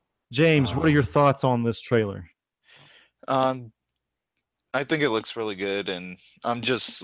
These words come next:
Speaker 3: looking forward to the next season, so I really don't wanna see much more.
Speaker 1: Right.
Speaker 3: Like, that pretty much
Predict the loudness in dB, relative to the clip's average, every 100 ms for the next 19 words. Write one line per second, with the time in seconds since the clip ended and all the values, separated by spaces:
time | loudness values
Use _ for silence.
0 | -8 -6 -6 -8 -8 -4 -2 -2 -4 -8
1 | -10 -8 -8 -8 -8 -10 -10 -10 -10 -10
2 | -10 -10 -10 -6 -4 -4 -4 -4 -4 -6
3 | -8 -8 -8 -8 -8 -8 -8 -8 -8 -8
4 | -6 -6 -10 -10 -8 -6 -6 -8 -18 _
5 | _ _ -4 -2 -4 -6 -8 -6 -6 -8
6 | -16 -20 -4 -2 -2 -4 -10 -8 -8 -4
7 | -4 -4